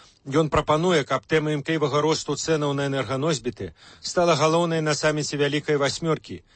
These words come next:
які пройдзе ў Японіі на пачатку ліпеня. Паводле Гордана Брауна,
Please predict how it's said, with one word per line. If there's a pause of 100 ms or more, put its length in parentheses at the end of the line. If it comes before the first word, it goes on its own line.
(180)
які
пройдзе
ў
Японіі
на
пачатку
ліпеня. (400)
Паводле
Гордана
Брауна,